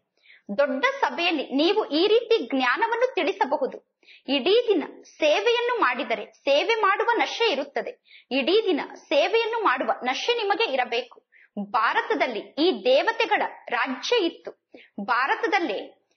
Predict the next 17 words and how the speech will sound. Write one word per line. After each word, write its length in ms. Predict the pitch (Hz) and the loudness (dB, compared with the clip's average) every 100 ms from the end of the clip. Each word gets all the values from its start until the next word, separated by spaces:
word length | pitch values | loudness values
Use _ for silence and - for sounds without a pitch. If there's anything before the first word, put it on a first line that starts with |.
| _ | _
ಪುನಃ 480 | - 320 403 480 - | 0 2 2 0 2
ಈ 120 | 330 349 | 0 2
ದೇವತೆಗಳ 540 | 233 262 285 277 - 453 | 2 2 2 0 2 2
ರಾಜ್ಯ 380 | 415 269 254 466 | 0 -2 -2 -4
ಸ್ಥಾಪನೆ 560 | 494 - 254 - 415 466 - | -2 -2 -2 0 0 0 0
ಆಗುತ್ತಾ 420 | 247 - - 277 | -2 -4 -4 -4
ಇದೆ. 180 | 196 - _ _ _ - | -4 -10 _ _ _ -4
ಪರಮಾತ್ಮ 560 | 262 294 339 466 - 523 | -2 2 2 0 0 -2
ತಂದೆ 240 | 392 285 - | 0 -2 -4
ನಮಗೆ 400 | - 254 339 453 | -4 -2 0 0
ರಾಜಯೋಗವನ್ನು 880 | 277 254 262 - 466 494 494 523 523 | 0 -2 -4 0 2 2 2 2 2
ಕಲಿಸುತ್ತಿದ್ದಾರೆ. 840 | 277 359 494 466 320 208 214 202 - _ _ _ - | -2 -2 -4 -2 -4 -2 -2 -2 -8 _ _ _ -10
ಶಿವ 320 | - 359 392 494 | -2 0 2 0
ಭಗವಾನ್ 540 | 311 254 294 339 466 | 0 0 2 2 2
ವಾಚಾಗಿದೆ, 560 | 302 254 - 233 196 139 | -2 -2 -2 -4 -4 -10
"ಹೇ 520 | - _ - 320 466 | -10 _ -2 0 2
ಮಕ್ಕಳೇ 640 | 403 - 294 220 - - | -2 -2 -2 -2 -4 -8